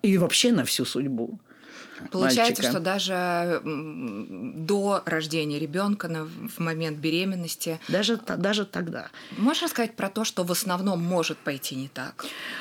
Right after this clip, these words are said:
Speaker 1: Э, можно я скажу в общем виде,
Speaker 2: Да.
Speaker 1: независимо от возраста, и становится, ста-, станет понятно, почему чем ближе к началу, тем сильнее. Любому ребенку, и мальчику, и девочке, нужна безусловная любовь матери.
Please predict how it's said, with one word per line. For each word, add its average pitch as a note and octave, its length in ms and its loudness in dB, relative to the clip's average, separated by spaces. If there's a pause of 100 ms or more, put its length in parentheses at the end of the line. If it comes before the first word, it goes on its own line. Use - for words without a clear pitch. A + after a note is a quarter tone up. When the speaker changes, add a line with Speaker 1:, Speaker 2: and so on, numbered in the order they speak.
(220)
Speaker 1:
Э, - 60 -4 (240)
можно A#3+ 240 6
я A3 40 4
скажу G#3+ 340 4
в F#3+ 60 4
общем F#3+ 320 2
виде, G3 220 4
Speaker 2:
Да. F#3+ 80 6
Speaker 1:
независимо G3+ 540 4
от F#3+ 120 -2
возраста, B3 440 4
и - 20 2
становится, G3 560 2
ста-, F3+ 260 0
станет F3+ 340 0
понятно, G#3+ 440 2
почему F#3+ 460 0
чем F3+ 260 2
ближе G#3 320 4
к - 220 0 (360)
началу, A3+ 640 6
тем G3+ 680 2
сильнее. F#3+ 800 2 (960)
Любому G#3+ 480 6
ребенку, C3 440 2
и E3 60 4
мальчику, F3+ 500 2
и E3 100 2
девочке, D3 540 0
нужна E3 340 2
безусловная E3 840 2
любовь C#3 420 0
матери. - 440 -6